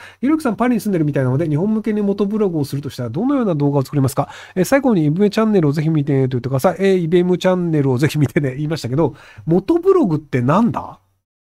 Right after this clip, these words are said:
<laughs> えっと、元ブログって、あの、その、で、えーと、バイクに乗ってる映像を流すブログとかそういうこと？モノブログで一人でやってるって意味かな？とはいえ、えっと、僕、あの、ブログ的なもの一応あるんですけど、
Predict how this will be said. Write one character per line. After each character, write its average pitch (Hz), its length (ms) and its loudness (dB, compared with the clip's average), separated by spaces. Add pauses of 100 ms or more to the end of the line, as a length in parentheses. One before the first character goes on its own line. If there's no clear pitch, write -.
(200)
<laughs> - 800 -8
え - 60 0
っ - 20 -2
と、 160 240 -6
元 196 440 -2
ブ 302 160 -2
ロ 277 140 0
グ 156 140 0
っ - 20 -6
て、 143 420 -2
あ 147 60 0
の、 143 180 0
そ 165 120 -2
の、 139 200 0
で、 220 380 2
え 170 220 2
ー 160 40 0
と、 160 140 0
バ 165 180 2
イ 320 120 2
ク 320 180 0
に 311 140 2
乗 311 80 0
っ 277 40 -4
て - 400 -6
る 269 320 -4
映 240 260 -2
像 233 260 -4
を 233 60 0
流 226 60 0 (240)
す 156 120 -4
ブ 143 120 -4
ロ 135 120 0
グ 131 140 -2
と 131 100 -6
か 127 140 -8
そ 147 220 -4
う 151 60 -2
い 151 80 -2
う 147 80 -2
こ 147 140 -6
と？ 185 240 -4 (760)
モ 156 220 4
ノ 302 200 4
ブ 330 180 4
ロ 302 120 4
グ 202 140 0
で 214 100 0
一 - 260 0
人 302 120 6
で 175 60 4
や 139 120 6
っ 127 40 -4
て 135 180 -4
る 131 80 2
っ 135 60 0
て 131 180 -4
意 117 60 2
味 117 100 -2
か 107 100 -8
な？ 110 220 -10 (960)
と 269 80 -10
は 277 160 -2
い 277 80 -2
え、 262 240 -4
え 233 120 -2
っ - 20 -4
と、 226 340 -2
僕、 185 360 -4
あ 262 40 0
の、 240 280 0
ブ 175 140 -2
ロ 277 120 2
グ 349 100 0
的 320 220 -4
な 311 100 0
も 294 140 0
の 247 100 0
一 180 200 -6
応 220 200 -4
あ 220 100 -2
る 339 140 -2
ん 147 80 -4
で 131 80 -4
す 127 100 -8
け 117 80 -8
ど、 127 400 0